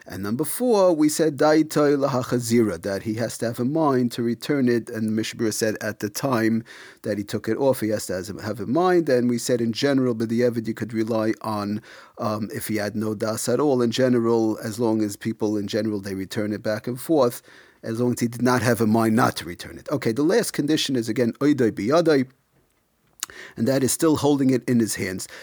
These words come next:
So this condition is a little bit more, has a few more variations than the other ones. Um, in other words, what does it mean, oida biyadai, holding it in his hands?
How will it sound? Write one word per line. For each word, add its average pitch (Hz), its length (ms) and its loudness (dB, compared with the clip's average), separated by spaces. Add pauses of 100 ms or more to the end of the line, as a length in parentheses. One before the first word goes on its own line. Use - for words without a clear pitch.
(100)
So 120 400 2 (480)
this 151 340 -2
condition 127 600 2
is 107 180 -8
a 110 40 -4
little 147 380 0
bit 143 180 -4
more, 131 300 2
has - 340 -4
a 120 200 -2
few - 220 -4
more 151 220 4
variations 117 800 2
than 107 380 -2
the 107 220 -8
other 95 180 -8
ones. 127 400 -4 (380)
Um, 110 760 0
in 113 120 -4
other 127 160 2
words, 113 120 2
what 131 100 4
does 175 100 0
it 156 80 2
mean, 151 240 6 (120)
oida 135 380 4
biyadai, 120 600 4
holding 123 420 0
it 113 180 2
in 104 220 -6
his 90 260 -6
hands? 98 400 -2